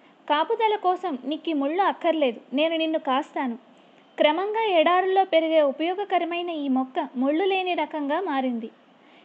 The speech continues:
ఈ అలౌకిక ఘటనకు నేను ముగ్ధుణ్ణి అయ్యాను. "లూథర్ గారు, మౌంట్ వాషింగ్టన్ కొండ మీద మా తోటలో నాటడానికి నాకు కొన్ని నాగజముడు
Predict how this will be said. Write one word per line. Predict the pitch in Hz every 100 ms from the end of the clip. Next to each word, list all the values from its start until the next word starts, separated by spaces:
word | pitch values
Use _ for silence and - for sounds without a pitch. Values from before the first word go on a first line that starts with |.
| -
ఈ | 330
అలౌకిక | 381 294 302 427 427 440
ఘటనకు | 311 294 349 349 294
నేను | 311 349
ముగ్ధుణ్ణి | 277 254 240 370 381
అయ్యాను. | 311 269 262 233 226 _ _ _ _ _ _ 262
"లూథర్ | 302 320 440 415
గారు, | 349 285 285 - - -
మౌంట్ | 254 269 370 440
వాషింగ్టన్ | 370 320 339 359 370 370
కొండ | 320 269 330
మీద | 415 370 247 269
మా | 269
తోటలో | 285 277 294 392 427
నాటడానికి | 370 285 330 349 359 - 262 - - _ -
నాకు | 269 311
కొన్ని | 392 370 339
నాగజముడు | 269 269 392 403 392 359